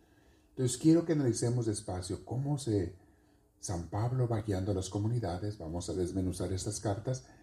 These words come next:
las que alcancemos a ver. Y, y decidí empezar con Primera Corintios porque antes les di Romanos. Dije, "Meh, en vez de escribirles, en vez de explicarles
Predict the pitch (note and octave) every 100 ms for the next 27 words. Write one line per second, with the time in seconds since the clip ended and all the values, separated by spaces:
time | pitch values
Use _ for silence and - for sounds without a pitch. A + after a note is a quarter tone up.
0 | - - C#3 E3 D#3+ D3 C#3+ D3 F3 D3+
1 | B2 - - _ _ _ _ _ _ C3+
2 | B2+ B2 A#2+ D3 C#3+ - F3 E3+ F3+ A3+
3 | A3+ G3+ F3+ F3 F#3 D3 C3 A#2 C3 C#3
4 | C3+ B2 C#3 C3 A2 - G#2 B2 A2+ G#2
5 | A2 B2 A#2+ B2+ D#3 F#3 G3+ - - -
6 | - _ - _ D3+ F3+ G#3+ A#3+ - F3
7 | C3+ C3+ C3+ B2+ - - - A#2 A#2 D3
8 | G#3 F#3 A2 - A#2 A2+ B2 B2+ G#2 G2+
9 | -